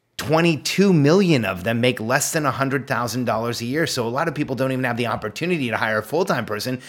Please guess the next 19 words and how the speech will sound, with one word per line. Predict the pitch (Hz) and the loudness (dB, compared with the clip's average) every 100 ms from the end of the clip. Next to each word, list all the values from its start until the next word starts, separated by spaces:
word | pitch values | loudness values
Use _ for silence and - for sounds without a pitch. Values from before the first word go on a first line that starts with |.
| - - | -14 -2
but | 139 | -2
still, | - 196 139 | 2 2 2
maybe | 92 113 151 220 156 127 | 0 0 2 2 2 0
by | 117 123 | 0 -2
bringing | 113 139 135 | 0 -2 -2
in | 127 | -4
a | 117 | -6
contractor, | - 160 190 110 107 123 | -2 -2 0 -2 -2 -2
they'd | 120 127 | 0 0
be | 131 | 0
able | 127 131 | 0 0
to | |
move | 127 127 135 | 0 0 -2
forward | 143 160 143 | 0 0 2
and | 113 | 0
get | 117 | -6
some | 113 127 | -8 -4
momentum. | 131 147 180 - - _ _ - - - - _ _ _ _ _ _ | -4 -4 -6 -8 -16 _ _ -20 -20 -20 -20 _ _ _ _ _ _
Well, | 123 156 147 131 - | 4 6 6 4 -6